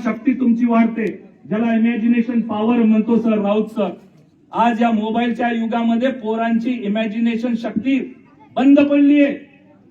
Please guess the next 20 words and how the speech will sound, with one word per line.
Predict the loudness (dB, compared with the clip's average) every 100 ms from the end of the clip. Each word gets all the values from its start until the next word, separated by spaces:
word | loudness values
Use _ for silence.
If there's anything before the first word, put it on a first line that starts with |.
| _ _ _ -12
एखाद्या | -8 -4 -2 -2
पोराला | -4 -4 -2 0
म्हणलं, | 0 0 0
"मी | 0
पाच | -2 -4 -4 -2
ओळी | -2 2
निबंध | 2 2 2 2
लिहून | 2 0 0
दाखव," | 0 -2
एकही | -2 0 0
पोरग | 2 0 -2
तयार | -2 -4 -4 -2
होत | -2 -6
नाही. | -8 -8 -10 -18 _ _ -8
माझ्या | -4 -2
महाविद्यालयाची | 0 2 0 -2 -2 -2 -2 -4
अशी | -4 -4 -4
परिस्थिती | -4 -6 -6 -6 -4
निर्माण | -6 -6 -8
झाली. | -10 -14